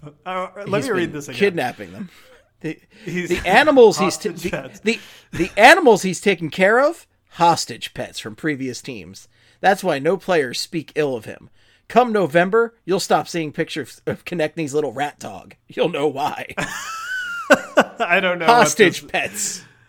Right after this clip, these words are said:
Speaker 1: Yeah. I, you know what? I love the enthusiasm in this tweet, though.
Speaker 2: You just call the Flyers the hostage pet shop boys.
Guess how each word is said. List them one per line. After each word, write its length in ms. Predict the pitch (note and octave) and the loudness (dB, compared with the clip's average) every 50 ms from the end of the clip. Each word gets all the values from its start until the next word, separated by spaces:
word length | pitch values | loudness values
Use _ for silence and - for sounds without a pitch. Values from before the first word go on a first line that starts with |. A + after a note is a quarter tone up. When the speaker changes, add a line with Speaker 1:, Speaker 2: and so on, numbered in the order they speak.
| _ _ _ | _ _ _
Speaker 1:
Yeah. 400 | - D#3+ D#3 C#3+ B2+ A#2 A2 G#2+ - _ _ _ _ _ _ _ _ - - _ _ _ - - _ | -10 -8 -6 -6 -6 -8 -10 -14 -20 _ _ _ _ _ _ _ _ -14 -14 _ _ _ -16 -10 _
I, 280 | - F3 G#3 G#3 G3+ G3+ | -2 0 0 0 0 -2
you 120 | G3 F#3+ G#3+ | -2 -2 -2
know 120 | G3+ G3 F#3+ | 0 2 2
what? 300 | F#3+ G3 F#3+ F#3 F#3+ - - | 2 2 2 0 -4 -4 -2
I 220 | D#3 D#3+ D#3 D3+ | 0 0 0 0
love 460 | C#3+ C#3+ C#3+ D#3 E3 E3 D#3 D3 C3 C3 | -4 -6 -4 -4 -4 -4 -6 -8 -12 -10
the 100 | D#3 D3 | -10 -10
enthusiasm 760 | C#3+ C3+ B2 D3 C#3 C3 A#2+ B2 A#2 A#2 A#2 A2 A#2+ A#2+ A#2 | -10 -10 -12 -12 -14 -12 -12 -12 -12 -12 -12 -14 -16 -18 -20
in 100 | A#2 A#2 | -20 -20
this 180 | A2+ A2+ - - | -20 -20 -20 -20
tweet, 300 | - - A2+ A2+ _ _ | -20 -20 -20 -20 _ _
though. 240 | A2+ A2 G#2+ _ _ _ _ _ _ _ _ _ _ _ _ _ _ _ _ _ _ _ _ _ _ _ _ _ _ _ _ _ _ | -20 -20 -20 _ _ _ _ _ _ _ _ _ _ _ _ _ _ _ _ _ _ _ _ _ _ _ _ _ _ _ _ _ _
Speaker 2:
You 100 | E3+ D#3 | -4 -4
just 200 | D#3+ D#3 - - | -4 -4 -2 0
call 200 | - F#3 F3 E3 | 2 4 4 4
the 80 | D3+ | 2
Flyers 500 | - - F3 E3+ E3 E3+ E3 E3 D3+ - | 0 2 4 4 6 6 4 4 2 -2
the 100 | - C3+ | -6 -6
hostage 500 | G#2+ C#3+ D3 C#3+ - - D#3 C3+ - - | -4 -4 -4 -4 -4 -6 -8 -8 -8 -8
pet 180 | - C#3 B2 - | -8 -8 -6 -6
shop 280 | - - G#2 G2 - _ | -8 -8 -8 -10 -12 _
boys. 440 | A2 G2 F#2 F#2+ F#2+ - - - | -12 -12 -12 -12 -14 -16 -18 -20